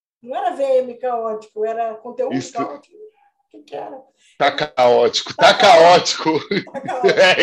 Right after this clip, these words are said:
Speaker 2: isso.
Speaker 1: Então
Speaker 2: Dá pra separar, Má, dá pra, dá pra separar, pode ficar taca ótico, já que a gente trabalha com visual merchandising.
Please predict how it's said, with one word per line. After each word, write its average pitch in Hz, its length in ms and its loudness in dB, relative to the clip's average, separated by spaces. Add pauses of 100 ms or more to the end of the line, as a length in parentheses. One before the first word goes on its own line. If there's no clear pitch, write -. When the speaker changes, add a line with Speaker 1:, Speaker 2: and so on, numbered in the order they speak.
Speaker 2:
isso. - 260 -12 (840)
Speaker 1:
Então 311 180 -6 (440)
Speaker 2:
Dá 165 160 4
pra 202 180 4
separar, 202 680 4
Má, 156 340 4
dá 143 180 0
pra, 151 200 -10 (240)
dá - 100 2
pra 170 180 -4
separar, 170 540 -2
pode 143 220 -10
ficar 143 180 -8 (100)
taca 180 560 -6 (200)
ótico, 151 540 -8
já 107 240 -14
que - 80 -14
a 123 40 -12
gente 123 200 -14
trabalha 123 380 0
com 135 160 -10
visual 131 400 -6
merchandising. 160 840 -6